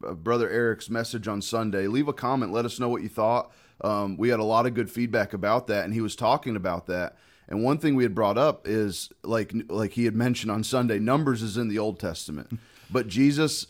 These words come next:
Speaker 1: i-, in, if we bring it to the New Testament, Jesus was constantly talking about numbers and quantity of people. And, and Eric, you said something on Sunday that I thought was profound. And you said it's not about the, the person, but it's about the soul.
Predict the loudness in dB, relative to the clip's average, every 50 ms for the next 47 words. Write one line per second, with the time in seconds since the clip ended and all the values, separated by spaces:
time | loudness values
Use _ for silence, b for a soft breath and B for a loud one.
0 | -8 -6 -6 -6 -4 -2 -2 -2 -2 -2 -4 -6 -8 -4 -2 -2 -2 -2 -2 2
1 | 4 4 4 4 2 0 -2 0 0 2 2 0 0 0 0 -2 -2 -2 -4 -6
2 | -6 -6 -2 -2 -2 0 -2 -4 -4 -4 -6 -6 -6 -4 -2 0 0 0 -2 -4
3 | -6 -6 -6 -4 -2 -2 -2 -2 -4 -6 -8 -6 -4 -4 -4 -4 -4 -4 -6 -6
4 | -6 -8 -8 -8 -10 -10 -8 -4 -2 0 0 0 0 -2 -2 -4 -4 -2 -2 -2
5 | -2 -2 -2 -2 -2 -2 -2 -2 -4 -4 -4 0 2 2 2 2 2 -4 -4 -2
6 | -2 -2 -2 -2 -6 -4 -2 -2 -4 -2 -2 0 0 2 2 2 0 0 0 0
7 | 0 0 -2 -6 -4 -6 -6 -4 -2 -2 0 0 0 0 -2 -4 b b b b
8 | b b b b -6 -4 -4 -2 -2 -2 -2 -2 -2 0 2 4 4 4 6 6
9 | 6 4 4 2 -2 -2 -4 -4 -6 -8 -10 -12 -8 -2 2 2 2 2 2 -2
10 | -4 -4 -4 -4 -6 -2 0 0 0 0 -2 -8 -4 -4 -4 -4 -4 -8 -10